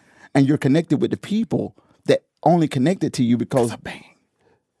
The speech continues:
Speaker 1: of the pain?
Speaker 2: So what can happen is,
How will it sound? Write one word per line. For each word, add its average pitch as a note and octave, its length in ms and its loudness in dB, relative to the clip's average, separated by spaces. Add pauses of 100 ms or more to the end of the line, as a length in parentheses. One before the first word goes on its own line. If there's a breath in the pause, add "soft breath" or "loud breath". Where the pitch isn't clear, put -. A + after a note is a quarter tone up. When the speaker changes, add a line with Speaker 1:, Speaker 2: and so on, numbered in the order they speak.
(600)
Speaker 1:
of E3+ 160 0
the - 80 -6
pain? C#4 300 0 (100)
Speaker 2:
So B3 180 2
what G3+ 220 0
can F3+ 140 0
happen G3 400 2
is, D3+ 420 0